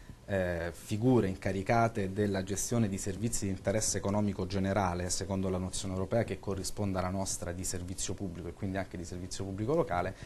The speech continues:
è intervenuta recentissimamente una comunicazione della Commissione europea, chiarendo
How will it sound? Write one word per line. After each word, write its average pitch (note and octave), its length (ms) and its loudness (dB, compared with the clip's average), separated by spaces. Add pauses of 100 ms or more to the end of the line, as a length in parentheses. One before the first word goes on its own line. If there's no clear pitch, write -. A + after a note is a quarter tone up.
(140)
è - 80 -4
intervenuta B2 520 4
recentissimamente A2 1200 0
una G#2+ 440 2 (320)
comunicazione A#2+ 760 4
della F#2 180 -2
Commissione F#2 500 -2
europea, F2 500 -2 (840)
chiarendo A2 800 10